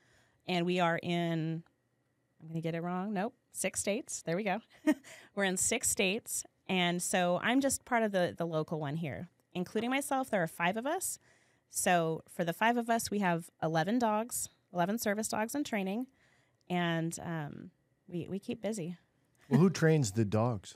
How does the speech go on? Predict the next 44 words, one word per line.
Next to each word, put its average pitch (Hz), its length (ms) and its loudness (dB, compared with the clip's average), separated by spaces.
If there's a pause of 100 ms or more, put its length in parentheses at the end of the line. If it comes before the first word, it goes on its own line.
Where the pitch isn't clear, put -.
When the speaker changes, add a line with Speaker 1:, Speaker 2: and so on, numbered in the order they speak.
(120)
Speaker 1:
So - 180 -2
we 202 100 2
have 202 160 0
three 262 600 -2
professional, 185 960 -2 (120)
um, 165 220 -4 (380)
program 190 320 0
instructors 147 540 -4
is 170 80 -10
what 165 100 -8
they're 104 100 -6
called, 165 180 -6
but - 100 -10
they're 185 80 -2
dog 180 260 -2
trainers 180 380 -2
specifically 208 640 -6
for 160 400 -4
service 151 320 -6
dogs. - 360 -8 (400)
So - 140 -6
they're 190 120 0
not 214 320 2 (400)
like 180 140 -2
the 190 140 2
obedience 170 440 0
dog 156 260 -4
trainer. 147 300 -4
They 160 120 0
have 226 140 0
a 226 60 -2
really 170 280 0 (420)
highly 180 360 -2
specialized 143 580 -2
skill 156 240 -2
set, 160 260 -4
which 165 180 -8
is 156 140 -6
pretty 208 240 -4
impressive 175 480 -4
to 156 100 -6
watch, 139 280 -6
actually. 220 440 -2 (560)
Um, 170 460 2